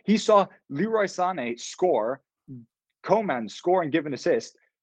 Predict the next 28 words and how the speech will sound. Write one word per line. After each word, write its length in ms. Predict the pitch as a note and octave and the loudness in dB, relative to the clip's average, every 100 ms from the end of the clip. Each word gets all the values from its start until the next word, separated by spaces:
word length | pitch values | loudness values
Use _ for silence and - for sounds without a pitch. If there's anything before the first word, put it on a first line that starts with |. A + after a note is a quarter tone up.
| _ | _
and 100 | - | -2
he 60 | D#3+ | 0
was 140 | D#3 | 0
like, 140 | C3+ B2+ | 0 0
"Ah, 420 | A#2+ G#2+ G2 F#2+ | 0 0 -2 -2
okay, 280 | F#2 G#2 F2 | -4 -8 -10
shit, 380 | - - F#2 - | -10 -8 -8 -4
my 220 | A2 G#2 | -2 -2
starting 380 | F#2+ - G2 F#2+ | -2 -4 -4 -4
spot 280 | - G2 F#2 | -2 -2 -2
is 120 | F2 | 2
definitely 400 | C3+ A#2 G2 F2+ | 2 2 0 -8
in 80 | F2+ | -2
jeopardy. 440 | G#2+ F2+ G2 F#2 - | 0 0 0 0 2
I 160 | C3+ | 4
need 120 | B2+ G2+ | 4 2
to 80 | |
go 180 | G2 G2 | 2 0
and 100 | F#2+ | 0
do 100 | G2 | -2
something." 240 | F#2 G2 F#2+ | -2 -4 0
Comes 300 | F3 D#3+ B2+ | 2 4 6
on, 220 | A#2+ A2 | 6 4
scores, 500 | - G#2 F#2+ F2 - - | -2 -6 -4 -6 -12 -8
makes 200 | G2 - | -8 -6
it 60 | |
seven 240 | - F#2 F2+ | -10 -8 -10
nil. 160 | D#2+ | -12